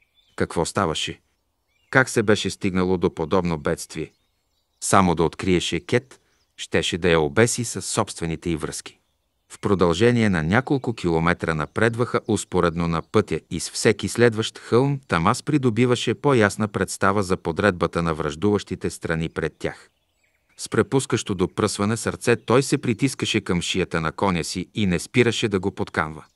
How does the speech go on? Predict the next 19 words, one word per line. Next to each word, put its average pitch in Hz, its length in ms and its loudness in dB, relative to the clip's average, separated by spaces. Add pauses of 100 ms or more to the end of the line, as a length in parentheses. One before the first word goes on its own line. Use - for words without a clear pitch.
(120)
Ето, 104 260 2
че - 160 -4
достигнаха 80 600 -4
тила 107 340 2
на 92 140 2
адранските 82 600 -2
редици. 92 460 -4 (680)
Войниците 87 640 0
бързаха 87 480 2
да 85 100 0
се 92 160 -4
хвърлят 90 420 2
в - 100 -14
страни 92 480 -2
от - 220 -4
пътя 131 260 2
на 85 120 0
конете 73 420 -6
им. 65 100 -14